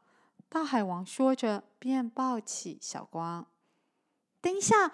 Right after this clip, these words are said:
让我先去找我爸爸。您的大海浪不知道有没有伤害到他。”小光担心地说。“不用担心，他在海岸边，他没事。”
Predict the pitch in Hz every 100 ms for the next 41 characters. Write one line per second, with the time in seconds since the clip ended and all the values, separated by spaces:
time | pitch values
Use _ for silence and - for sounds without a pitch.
0 | - - 415 427 381 330 381 370 381 -
1 | 311 320 330 339 330 311 277 - - _
2 | _ 294 330 349 381 370 339 311 294 330
3 | 311 - _ 359 339 339 339 349 285 247
4 | 277 320 320 349 339 349 302 311 285 -
5 | 277 269 277 - _ _ _ _ _ -
6 | 156 147 196 208 - 262 269 - 240 202
7 | - 190 190 _ _ _ _ _ _ 208
8 | 247 320 285 254 254 247 254 - _ _
9 | - 247 269 233 180 196 226 220 233 233
10 | - - 233 226 175 170 180 233 226